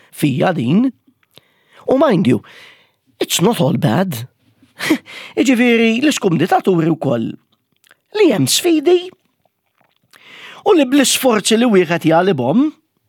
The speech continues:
jespandi l-kapaċitajiet tiegħu, juri r-riżorsi li forsi kienu moħbija, jintabaħ hu stess bir-riżorsi tiegħu stess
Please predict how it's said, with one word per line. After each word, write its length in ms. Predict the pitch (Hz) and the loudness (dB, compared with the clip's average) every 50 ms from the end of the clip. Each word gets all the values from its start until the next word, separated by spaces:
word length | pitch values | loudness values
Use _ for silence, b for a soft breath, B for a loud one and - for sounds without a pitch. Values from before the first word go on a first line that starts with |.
| _ _ _ _ _ _ _ _ _ _ _ _ _ _ _ _ _ _ _ _ _ _ _ _ _ _ _ - - | _ _ _ _ _ _ _ _ _ _ _ _ _ _ _ _ _ _ _ _ _ _ _ _ _ _ _ -4 0
jespandi 800 | 226 233 214 185 - - - - 254 269 226 190 160 147 151 165 | 2 2 2 2 0 -2 0 0 2 2 2 2 0 0 0 -2
l-kapaċitajiet 840 | 160 - 220 190 - 208 196 - 226 - - 202 214 220 233 233 - | -2 -2 -4 -4 -2 -2 -2 0 -2 0 0 0 0 2 0 0 0
tiegħu, 360 | - 247 185 147 131 135 190 226 233 240 _ _ _ _ _ _ _ _ _ _ _ _ _ _ _ _ _ _ _ _ _ _ _ _ _ _ _ - | 0 2 2 2 2 2 0 0 -4 -8 _ _ _ _ _ _ _ _ _ _ _ _ _ _ _ _ _ _ _ _ _ _ _ _ _ _ _ 2
juri 640 | 202 233 320 311 269 240 226 220 226 226 226 262 294 | 4 4 4 4 4 2 2 2 2 2 0 0 0
r-riżorsi 760 | 320 269 254 262 254 226 170 240 262 311 349 359 - - 220 170 | 0 0 2 2 2 4 4 4 4 2 2 0 0 0 0 0
li 80 | 180 - | 0 -2
forsi 280 | - 214 214 208 214 - | -2 -2 -2 -2 -2 -2
kienu 180 | 233 220 226 | 0 0 0
moħbija, 520 | 226 226 196 202 208 254 208 151 - 131 156 | 0 0 -2 0 0 0 2 2 2 2 2
jintabaħ 420 | 247 285 247 - 226 180 160 139 143 | 0 -2 -2 -2 -2 -2 0 0 0
hu 80 | 208 196 | 0 -2
stess 360 | - - - - - 240 160 151 | 0 0 0 0 0 -4 -4 -6
bir-riżorsi 580 | 185 175 - 202 196 233 220 170 - - 110 | -4 -4 -4 -2 -2 0 -2 -2 -4 -8 -8
tiegħu 260 | - - 180 160 147 | -2 0 0 0 0
stess 340 | - - 233 - 208 - - | -2 -2 -2 -2 -2 -2 -6